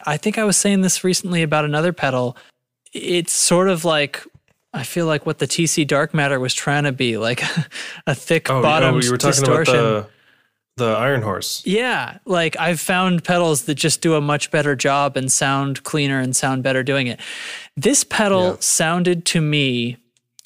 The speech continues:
Speaker 1: right away, it reminded me of c-, like, the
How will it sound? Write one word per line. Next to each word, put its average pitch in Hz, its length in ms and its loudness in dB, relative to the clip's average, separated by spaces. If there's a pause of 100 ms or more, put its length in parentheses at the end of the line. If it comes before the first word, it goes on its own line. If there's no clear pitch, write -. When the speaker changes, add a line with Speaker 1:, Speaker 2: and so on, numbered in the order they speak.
Speaker 1:
right 170 320 2
away, 147 560 2
it - 160 -6
reminded 151 540 0
me 156 220 0
of 131 600 -2 (600)
c-, 214 80 -6 (100)
like, 151 440 0
the 135 500 0